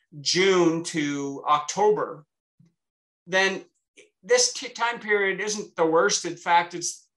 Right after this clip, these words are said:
just the twenty-ninth worst. So there's been time, four-month time periods that were even worse than this for that sixty forty portfolio. Historically, what's interesting is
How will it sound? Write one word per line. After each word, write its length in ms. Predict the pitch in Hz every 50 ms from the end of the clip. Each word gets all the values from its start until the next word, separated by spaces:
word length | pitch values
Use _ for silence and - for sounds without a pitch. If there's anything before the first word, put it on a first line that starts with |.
| _
just 240 | - - 180 - -
the 60 | 175
twenty-ninth 1000 | 175 175 - - 185 180 170 165 165 147 143 139 143 143 147 147 143 135 - -
worst. 560 | 139 120 - - - - - - - - _ _ _ _ _ _
So 200 | - - 180 175
there's 380 | 180 180 170 - - - - _ 160 147 151
been 220 | 156 214 240 240 175
time, 460 | 175 185 214 233 240 226 208 170 - -
four-month 440 | - 233 240 233 226 214 196 - -
time 280 | - 208 214 220 214
periods 340 | 170 175 160 165 170 165 -
that 100 | 175 160
were 80 | 165 170
even 340 | 175 190 180 175 165 160 156
worse 360 | 170 180 190 190 185 - -
than 180 | - 151 143
this 220 | 143 143 139 - -
for 160 | - 156 143
that 200 | 143 131 131 127
sixty 440 | - - 143 139 - - - 131 -
forty 260 | - 135 135 143 135
portfolio. 600 | 123 - - 127 123 - - 127 - - - - - _ _ _ _ _ _
Historically, 880 | _ 214 226 208 - - - - 294 330 330 320 277 - - 180 165 165
what's 320 | 151 165 165 165 165 -
interesting 840 | 170 156 151 147 - 147 131 131 - - - 135 123 123 147 170 175 165 _ _ _ _ _ _ _ _ _ _ _ _ _ _ _ _ -
is 640 | 180 180 175 175 170 160 - - - - - -